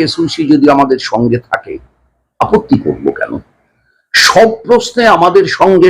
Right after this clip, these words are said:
সব দলকে একমত হতে হবে, এটা তো গাজোয়ারি। ওটা বিজেপি করে, ওটা তৃণমূল করে, আমরা ওটা করি না।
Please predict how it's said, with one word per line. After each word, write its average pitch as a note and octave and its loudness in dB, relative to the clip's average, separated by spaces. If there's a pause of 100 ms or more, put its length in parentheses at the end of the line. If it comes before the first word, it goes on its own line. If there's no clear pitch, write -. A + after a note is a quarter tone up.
সব - -2 (100)
দলকে E3 2
একমত C#3 2
হতে B2 0
হবে, C3+ 4 (840)
এটা G3+ 4
তো G#3+ 4
গাজোয়ারি। D#3+ 2 (440)
ওটা - 2
বিজেপি A3 2
করে, G#2+ 0
ওটা C3 2
তৃণমূল A3 4
করে, F2+ -4 (640)
আমরা G3+ 2
ওটা A#3 4
করি A#3 4
না। F2 2